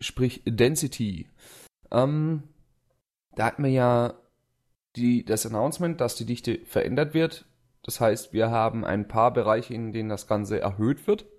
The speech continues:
Ähm, einfach aus dem Grund, weil die Gebiete doch irgendwie ein wenig leer wirken. Das ist einmal Leoric's Hunting Grounds, Whimsyshire und Vile Caverns. Ähm,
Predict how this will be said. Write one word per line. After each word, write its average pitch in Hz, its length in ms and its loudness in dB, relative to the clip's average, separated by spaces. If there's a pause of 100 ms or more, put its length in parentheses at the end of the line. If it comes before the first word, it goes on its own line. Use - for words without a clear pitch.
(580)
Ähm, 113 680 0 (200)
einfach 110 300 -2
aus 113 100 -2
dem 123 160 2
Grund, 123 220 0
weil 113 120 4
die 113 500 -4
Gebiete 131 380 -6
doch 123 300 0
irgendwie 131 400 -2
ein 107 280 -4
wenig 165 380 0
leer 117 420 2
wirken. 113 420 -2 (400)
Das 117 160 0
ist 107 100 -4
einmal 123 260 2
Leoric's 117 440 2
Hunting 175 300 -4
Grounds, 165 480 -2
Whimsyshire 151 760 0
und 123 420 -6
Vile 107 460 2
Caverns. - 1040 -8 (1400)
Ähm, 113 880 0